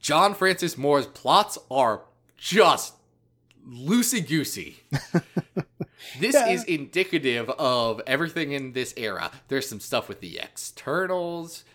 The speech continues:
Speaker 1: some stuff with the Eternals. Uh, there is some stuff with, I don't know, just a bunch of, it's just a bunch of weird things. He's just writing what he feels like writing,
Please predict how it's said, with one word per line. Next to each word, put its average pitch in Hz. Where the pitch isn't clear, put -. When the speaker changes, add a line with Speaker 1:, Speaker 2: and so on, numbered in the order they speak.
Speaker 1:
some 107
stuff -
with 104
the 101
Eternals. 160
Uh, 85
there 120
is 104
some 101
stuff -
with, 107
I 139
don't 101
know, -
just -
a 123
bunch 135
of, -
it's -
just 165
a 147
bunch 107
of 95
weird 113
things. 107
He's 180
just 269
writing 127
what 120
he 110
feels 120
like 101
writing, 101